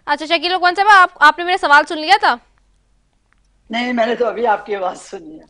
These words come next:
Speaker 1: अच्छा, ओके। शकीला साहब, सवाल मेरा यही है कि ये जो सारी सूरत हाल इस वक्त बनी हुई है, इसके अंदर खास तौर पे ये आइन के, अ, अ, मामले के ऊपर कि नब्बे दिन में election हो जाए। अभी रजा रब्बानी साहब के हवाले से भी मैंने statement दिया आपको, वो कह रहे हैं कि जी इत्तेहादी, अ,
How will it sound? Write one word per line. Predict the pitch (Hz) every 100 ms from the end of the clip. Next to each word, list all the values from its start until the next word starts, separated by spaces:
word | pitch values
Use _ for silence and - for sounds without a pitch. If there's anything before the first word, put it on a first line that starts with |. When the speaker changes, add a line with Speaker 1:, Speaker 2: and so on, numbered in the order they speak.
| _
Speaker 1:
अच्छा, | 240 262 311
ओके। | - 262 277 240
शकीला | - _ - 294 330 370 415 466
साहब, | 370 294
सवाल | 320 294 320
मेरा | 349 370
यही | 381 359 370
है | 427
कि | 415
ये | 359 349
जो | 370
सारी | 381 320 349
सूरत | 330 302 269
हाल | 226 254
इस | 320 330
वक्त | 254
बनी | 233 262
हुई | 320 277 214
है, | 208 220
इसके | - -
अंदर | 302 285 269 277 277 - _ _
खास | - 262 277 320
तौर | 294
पे | 294 311 302
ये | 302 302 - -
आइन | 240 262 320 330 - _ _ 320
के, | 311 320 294
अ, | - _ _
अ, | 226 226 220 202 226 220 202 214
मामले | 220 226 240 247 285
के | 320 320
ऊपर | 269 - 269 269 - _ _
कि | 285
नब्बे | 247 247 233 311
दिन | 302 311
में | 302
election | 277 277 294 294
हो | 277 254
जाए। | 269 262
अभी | 277
रजा | 254 254
रब्बानी | 262 240 240
साहब | 269 277 -
के |
हवाले | 262 247
से | 277
भी | 269
मैंने | 262 262
statement | 262 254 233 254 262
दिया | 247 247
आपको, | 254 277
वो | 262
कह | 254
रहे | 240 262
हैं | 269
कि |
जी | 247 285
इत्तेहादी, | 277 269 262 226 269 277
अ, | 208